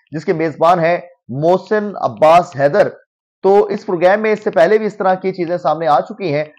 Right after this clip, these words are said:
तो आखिर इस, ये मामला क्या है? तो सबसे पहले आपको ये बताते हैं कि मारूफ गुलकारा, अ, पंजाबी मारूफ गुलकारा है,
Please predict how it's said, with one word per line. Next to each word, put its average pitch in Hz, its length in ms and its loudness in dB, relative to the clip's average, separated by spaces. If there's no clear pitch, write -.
तो 180 80 0
आखिर 196 540 -2
इस, 180 540 -4
ये 175 120 0
मामला 165 380 0
क्या 180 200 2
है? 156 160 2
तो 143 60 -14
सबसे 190 240 -2
पहले 208 140 0
आपको 196 200 0
ये 196 120 2
बताते 180 420 0
हैं 180 180 0
कि 185 260 0
मारूफ 165 420 0
गुलकारा, 160 840 0
अ, - 260 0
पंजाबी 156 600 -4
मारूफ 135 220 -2
गुलकारा 147 480 -4
है, 175 240 -2